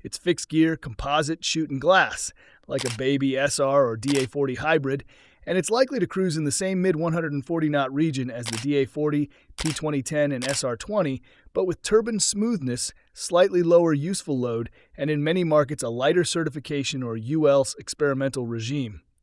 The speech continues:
So the slot is best described as a Jet A, turbine smooth, two plus two European tourer with performance like a D A forty, P twenty ten, or S R twenty,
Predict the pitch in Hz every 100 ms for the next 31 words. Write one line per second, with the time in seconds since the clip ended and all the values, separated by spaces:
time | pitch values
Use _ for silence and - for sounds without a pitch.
0 | _ _ - 180 160 - 226 214 143 147
1 | 170 - 143 165 151 135 123 117 151 143
2 | 151 143 120 - _ _ _ 185 190 180
3 | 175 143 175 180 180 - 196 202 190 175
4 | - 170 165 160 170 156 135 160 165 170
5 | 139 - 131 151 160 165 147 139 113 117
6 | 143 143 143 147 139 143 139 - - -
7 | 165 156 156 151 143 156 147 147 120 135
8 | 135 131 - 139 143